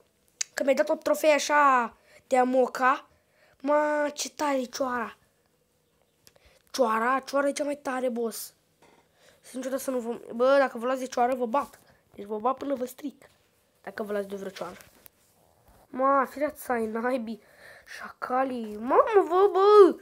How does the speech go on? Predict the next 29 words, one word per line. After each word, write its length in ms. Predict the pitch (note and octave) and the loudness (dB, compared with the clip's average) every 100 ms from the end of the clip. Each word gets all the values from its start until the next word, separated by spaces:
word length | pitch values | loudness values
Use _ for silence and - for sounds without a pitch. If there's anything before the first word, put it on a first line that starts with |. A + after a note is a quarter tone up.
| - - - | -14 -20 -10
am 100 | C#4 | -2
auzit 220 | D4+ D#4 | 0 0
eu 80 | F#4 | -2
ceva, 280 | F4+ E4 F4 | -2 0 0
vă 100 | E4+ | 2
luați 160 | E4 D4 | 0 0
de 60 | |
ceară? 460 | D#4+ E4 D4+ F4+ - _ _ _ _ _ _ _ _ _ _ _ _ _ _ - | 0 4 4 4 0 _ _ _ _ _ _ _ _ _ _ _ _ _ _ 4
E, 480 | C#4 A#3 A3 G#3+ A3+ | 10 10 10 6 2
vă 260 | C4 E4 | 2 0
bat 340 | G#3+ A#3 A3 G3+ | 2 4 4 4
de 120 | F#3+ | -6
vărul. 420 | F3+ E3 - D#2 | -10 -12 -12 -14
Ba, 380 | F#3+ G#3+ G3+ D#3 A3 | -4 0 0 -2 -2
gata, 500 | A#3+ F3 - A3 A#3+ | 0 0 -2 -8 -4
gata, 540 | B3+ C4+ G#3 G3+ - A#3+ | 4 6 6 2 -10 -10
gata, 360 | A#3 B3+ G#3 - | -6 -6 -6 -12
să 200 | - A3+ | -14 -12
vezi 220 | - G3+ | -12 -12
ce 80 | - | -12
vă 120 | G#3 G3+ F#3+ | -10 -10 -10
bat. 160 | - | -18
Vă 160 | - A#3 | -14 -14
stric, 460 | - E3+ - - - | -12 -14 -16 -20 -18
vă 140 | A#3 | -12
bat 200 | A3+ G#3+ | -8 -6
de 60 | G#3 | -8
vă 120 | G3 | -12
stric. 380 | G3 - G3+ | -14 -18 -20